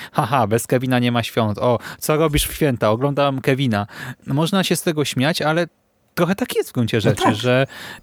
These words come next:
Speaker 1: w sensie nie trzeba tego filmu oglądać, ale jakby go, jakby zniknął, to by człowiek zaczął to reflektować.
Speaker 2: Mhm.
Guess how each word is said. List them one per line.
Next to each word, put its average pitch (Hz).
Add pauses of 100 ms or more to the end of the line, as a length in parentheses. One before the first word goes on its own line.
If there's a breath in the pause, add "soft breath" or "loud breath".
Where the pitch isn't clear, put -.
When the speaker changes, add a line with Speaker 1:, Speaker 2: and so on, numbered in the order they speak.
(100)
Speaker 1:
w -
sensie 180
nie 185
trzeba 262
tego 214
filmu 196
oglądać, 135
ale 156
jakby 170
go, 160 (100)
jakby 147
zniknął, 160 (480 loud breath)
to 170
by 202
człowiek 226
zaczął 208
to 233
reflektować. 180
Speaker 2:
Mhm. 143